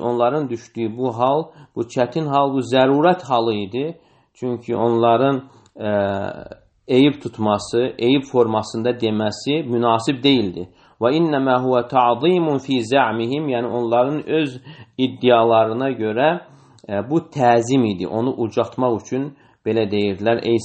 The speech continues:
sehirbaz, yəni ey alim. "Fə fi kulli marratin ya'iduna Musa aleyhissalam. İn kuşifə anhu hədə ən yu'minu bihi və yursilu ma'hu bəni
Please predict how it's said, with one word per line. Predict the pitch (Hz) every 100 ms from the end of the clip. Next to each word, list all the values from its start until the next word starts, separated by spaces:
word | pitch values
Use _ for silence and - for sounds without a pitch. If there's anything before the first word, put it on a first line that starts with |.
| -
sehirbaz, | 98 98 101 131 135
yəni | 104 87
ey | 104
alim. | 87 95 92
"Fə | 107 143
fi | 190 175
kulli | 220 190
marratin | 170 180 165 151 147
ya'iduna | 135 139 139 139 170 139
Musa | 131 175 147 - 131
aleyhissalam. | 110 120 123 113 110 - - 107 107 101 92 87 - _ _ - -
İn | 123
kuşifə | 131 170 170 160
anhu | 151 156 170 165
hədə | 165 151 151 139
ən | 139
yu'minu | 147 139 139 131 120
bihi | 135 127
və | 117
yursilu | 120 131 - 117
ma'hu | 113 120 120 117 110
bəni | 113 113